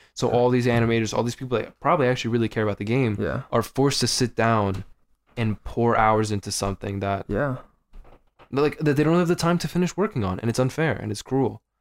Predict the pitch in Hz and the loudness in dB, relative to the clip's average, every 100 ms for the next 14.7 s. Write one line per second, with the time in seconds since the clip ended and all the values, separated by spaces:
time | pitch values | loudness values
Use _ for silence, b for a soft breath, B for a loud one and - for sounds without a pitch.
0 | - 110 107 - 139 135 139 143 - - | -6 -2 -2 -2 -2 -2 -2 -2 -4 -6
1 | - - _ _ _ _ - 175 - 175 | -12 -20 _ _ _ _ -4 -2 0 0
2 | 156 185 208 202 - 151 156 147 131 127 | 0 2 0 0 0 0 0 0 0 0
3 | 120 - _ - 135 147 - - - - | -2 -6 _ -6 -4 -2 -2 -4 -6 -10
4 | - 127 131 127 143 143 151 151 156 - | -8 -4 -4 -2 -2 0 0 0 -2 0
5 | 143 135 156 151 156 131 131 127 123 - | -2 0 0 0 0 0 0 -2 -2 -2
6 | 127 131 127 B B B B B B - | 0 0 -2 B B B B B B -4
7 | 131 127 127 123 - 123 117 - - _ | 0 0 0 0 0 -2 -2 -6 -12 _
8 | _ _ _ _ _ _ _ _ _ - | _ _ _ _ _ _ _ _ _ -8
9 | - 135 143 147 135 131 127 123 120 123 | -2 0 0 0 0 0 0 0 0 0
10 | 123 117 117 113 113 113 113 113 113 110 | 0 0 0 0 0 0 0 0 0 0
11 | 101 101 113 110 101 139 - 110 - - | -2 -2 0 0 -2 -4 -4 -6 -6 -14
12 | _ _ _ _ _ _ _ _ 135 139 | _ _ _ _ _ _ _ _ -2 0
13 | 131 - - 139 147 147 - 123 135 139 | -2 -2 -2 0 0 0 -2 0 0 0
14 | 117 120 123 117 - 120 123 | 0 0 0 -2 -2 -4 -4